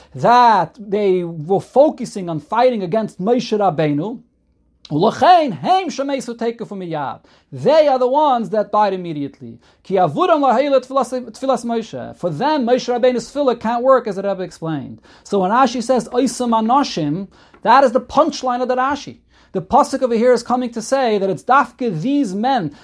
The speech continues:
that were orchestrating a fight against Moshe Rabbeinu himself. For them, they neutralized the tefillah of Moshe. It couldn't, the power of tefillas Moshe did not work for them.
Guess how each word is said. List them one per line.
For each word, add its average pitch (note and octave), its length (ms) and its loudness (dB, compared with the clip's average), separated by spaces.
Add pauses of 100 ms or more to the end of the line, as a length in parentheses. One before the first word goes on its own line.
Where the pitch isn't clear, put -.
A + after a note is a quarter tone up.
(100)
that G3 120 0
were A3 120 4
orchestrating A3+ 680 2
a E3+ 60 -10
fight C4+ 340 -2
against F3+ 320 -10
Moshe B3+ 260 -2
Rabbeinu A#3+ 440 -4
himself. B3+ 720 0
For G#3 180 0
them, A#3+ 520 4
they B3 140 4
neutralized A#3+ 600 2
the A3 40 -4
tefillah B3+ 300 0
of G#3+ 60 -4
Moshe. C4+ 280 -2
It A#3 140 -2
couldn't, B3+ 280 -2
the G#3+ 80 -4
power B3+ 400 2
of G#3 120 -2
tefillas B3 300 -4
Moshe B3 320 -2
did G3 120 -4
not G3 220 -2
work D#3 220 -6
for C#3 100 -14
them. G#2+ 400 -14